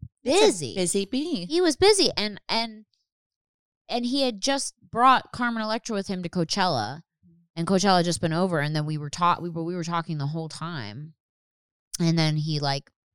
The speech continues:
Speaker 2: invited me to
Speaker 1: Wait, how was that for you?
Speaker 2: What? Knowing that he
Speaker 1: Like,
Speaker 2: was dating so
Speaker 1: yeah.
Speaker 2: many other people? Well, I kinda,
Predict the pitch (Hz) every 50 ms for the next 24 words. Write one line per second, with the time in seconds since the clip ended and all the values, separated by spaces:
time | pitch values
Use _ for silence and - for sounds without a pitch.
0 | _ _ _ - 151 151 139 139 135 143 147 143 143 139 131 127 135 - - -
1 | - 135 127 123 123 123 131 117 117 139 _ _ _ _ _ _ _ _ - -
2 | - - - 208 226 - 185 170 202 240 247 208 190 233 - - 226 175 151 -
3 | - - 175 156 139 143 156 - 151 165 196 190 _ _ _ _ _ _ _ 160
4 | 156 175 165 135 104 - _ _ _ _ _ _ - 160 165 156 156 156 151 147
5 | 143 147 147 143 143 139 - 151 135 143 143 - - - 285 220 185 175 175 170
6 | 170 175 185 190 180 202 208 196 - 233 254 233 156 202 - - 220 202 - -
7 | - - 247 277 311 392